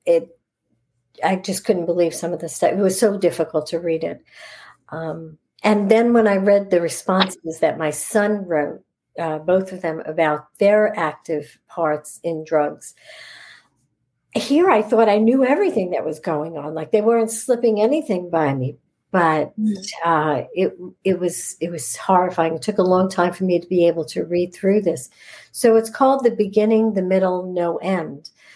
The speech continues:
Speaker 1: because
Speaker 2: Mm.
Speaker 1: as we know with addiction,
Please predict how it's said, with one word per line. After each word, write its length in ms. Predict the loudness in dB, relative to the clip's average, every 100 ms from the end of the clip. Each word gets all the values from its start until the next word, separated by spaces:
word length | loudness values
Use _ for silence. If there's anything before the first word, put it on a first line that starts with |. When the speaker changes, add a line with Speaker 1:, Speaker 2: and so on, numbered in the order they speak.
| _ -12
Speaker 1:
because 640 | -12 -8 -4 -2 -4 -8
Speaker 2:
Mm. 60 | _ _ _ _
Speaker 1:
as 240 | 0 2 2
we 100 | 2
know 160 | 2
with 240 | 2 0 -2
addiction, 760 | 0 0 -2 -4 -2 -2 -6